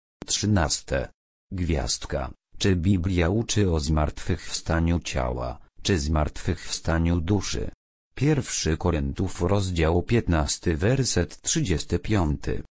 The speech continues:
Czternaste. Jak główne kościoły odpowiadają na to pytanie?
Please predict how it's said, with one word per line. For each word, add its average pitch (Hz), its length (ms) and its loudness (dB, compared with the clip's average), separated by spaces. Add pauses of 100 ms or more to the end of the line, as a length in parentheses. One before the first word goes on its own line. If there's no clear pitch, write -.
(600)
Czternaste. 90 920 2 (440)
Jak 85 380 4
główne 110 560 4
kościoły 143 760 2
odpowiadają 98 1000 2
na 85 200 4
to 120 200 0
pytanie? 69 680 0